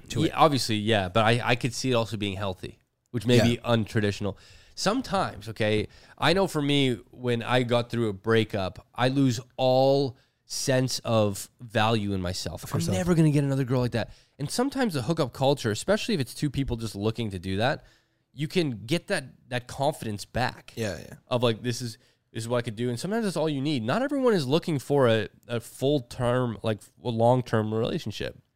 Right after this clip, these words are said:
Speaker 2: You know, we all want connection and we all want intimacy, but we
Speaker 1: Yeah.
Speaker 2: don't want it to come with a,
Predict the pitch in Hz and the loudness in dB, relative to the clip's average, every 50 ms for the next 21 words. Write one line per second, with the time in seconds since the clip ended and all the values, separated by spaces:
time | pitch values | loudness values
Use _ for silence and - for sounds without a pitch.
0 | _ _ _ _ _ _ _ _ _ _ - 139 175 175 170 180 196 220 247 247 | _ _ _ _ _ _ _ _ _ _ 2 2 4 4 4 6 6 6 6 6
1 | 220 202 208 202 190 151 - - _ _ _ - - 143 131 151 - - - - | 6 6 6 6 6 4 0 -8 _ _ _ -6 0 2 2 2 2 2 0 -2
2 | 131 120 117 113 117 127 143 165 151 131 127 135 131 127 135 139 - - 127 113 | 0 0 0 0 2 4 6 6 6 6 4 2 2 2 -2 -4 -4 -4 -4 -6
3 | 104 - - 98 98 95 98 110 113 131 - 160 196 185 135 147 151 156 147 139 | -6 -4 -4 -4 -2 -2 -2 -2 0 2 4 4 4 4 2 0 0 0 0 -2
4 | 101 - - 120 - - 127 127 123 117 104 98 95 | -4 -6 -10 -10 -6 -4 -2 0 0 0 2 0 0